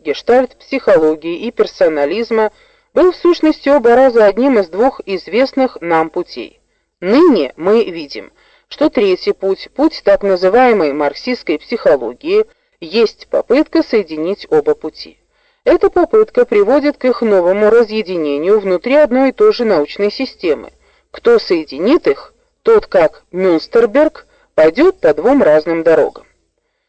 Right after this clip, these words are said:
Как в легенде два дерева, соединённых вершинами, разодрали надвое тело древнего князя, так всякая научная система будет разодрана надвое,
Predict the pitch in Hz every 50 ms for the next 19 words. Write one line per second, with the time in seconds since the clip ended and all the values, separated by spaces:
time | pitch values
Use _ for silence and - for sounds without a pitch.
0 | _ _ _ - - - 196 - - 190 196 220 196 196 247 247 214 - 160 147
1 | - 147 147 147 143 139 170 202 214 196 170 156 160 156 - 170 160 151 165 170
2 | 185 208 208 202 185 - - 156 156 - - - 226 220 208 196 190 180 175 165
3 | - _ _ _ _ _ 175 185 196 196 214 214 202 214 226 233 226 233 240 247
4 | 247 226 196 - 147 143 147 143 143 - - 196 170 160 156 - 190 202 175 156
5 | 160 147 143 143 - - 233 285 311 285 226 - 139 - - _ _ _ _ _
6 | _ _ - 285 320 - - - 330 339 330 - 311 311 294 285 285 294 285 -
7 | - - 285 294 285 - 311 302 - - - 202 170 147 143 139 143 151 170 208
8 | 196 180 160 - - - 170 175 180 180 180 208 196 170 156 147 143 139 143 135
9 | - 160 190 170 147 143 139 143 143 175 202 220 233 233